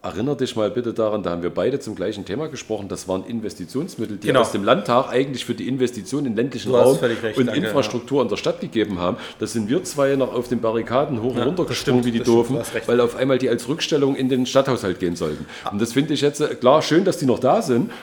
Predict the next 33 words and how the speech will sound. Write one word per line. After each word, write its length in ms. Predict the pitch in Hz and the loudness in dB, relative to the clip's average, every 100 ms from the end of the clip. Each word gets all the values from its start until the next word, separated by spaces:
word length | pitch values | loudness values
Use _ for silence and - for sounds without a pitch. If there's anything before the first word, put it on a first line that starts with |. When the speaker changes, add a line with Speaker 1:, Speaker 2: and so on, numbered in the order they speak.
| - | -2
Speaker 1:
aber 140 | 120 | -2
im 80 | 110 | 0
Endeffekt 400 | 143 165 135 - | -4 -4 -6 -4
sind 140 | 143 | -6
sie 60 | 123 | -2
nicht 200 | 123 - | -4 -2
dafür 260 | 123 160 143 | -4 -4 -6
verwendet 420 | 131 147 165 - | -2 -2 -2 -2
worden, 220 | 151 156 | -4 -4
für 240 | 113 113 | -6 -4
die, 160 | 120 120 | -2 -2
die 140 | - 113 | -4 -2
uns 220 | 131 - | -4 0
der 100 | 113 | 0
Landtag 280 | 131 127 - | 2 -2 -2
gegeben 340 | - 196 107 | 4 4 4
hat. 260 | 87 - 147 | 0 0 -2
Speaker 2:
Das 140 | 139 | 2
sehe 100 | 151 | 2
ich 120 | 151 | 4
auch 160 | 151 190 | 4 4
so. 160 | 190 185 | 4 2
Du, 160 | 151 | 2
danke 280 | 143 156 175 | 2 2 2
für 120 | 156 | -6
die 60 | 147 | -8
Korrektur, 480 | 147 135 131 - 180 | -4 -4 -4 -4 -4
das 160 | 151 | -4
ist 160 | 147 120 | -8 -8
so 180 | 139 151 | -4 -4
natürlich 380 | 143 127 135 - | -4 -4 -6 -4
genau 260 | 127 123 | -4 -2
richtig. 480 | 123 180 220 208 - | -2 -4 -6 -8 -12